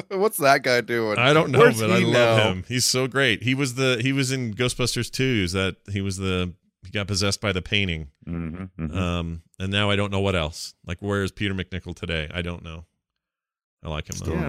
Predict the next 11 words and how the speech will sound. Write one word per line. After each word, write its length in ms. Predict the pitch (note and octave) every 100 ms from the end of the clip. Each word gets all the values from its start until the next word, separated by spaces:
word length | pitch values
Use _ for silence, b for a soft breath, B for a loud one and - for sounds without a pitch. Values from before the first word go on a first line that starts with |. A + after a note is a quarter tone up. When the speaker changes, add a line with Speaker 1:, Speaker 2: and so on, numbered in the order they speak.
| A2
Speaker 1:
Yeah. 180 | F#2+
Speaker 2:
painting. 220 | F#2 F2+ - _ _ _ _ _ _ -
He's 140 | G#2
just 180 | G#2 -
a 40 |
funny 260 | - F#2+ G2+
Speaker 1:
Um, 80 | C3+
Speaker 2:
dude. 280 | B2+ D3+
Speaker 1:
he's, 300 | E3 E3+ D#3 D3+
he's, 380 | E3 G3+ - - _
uh, 40 | B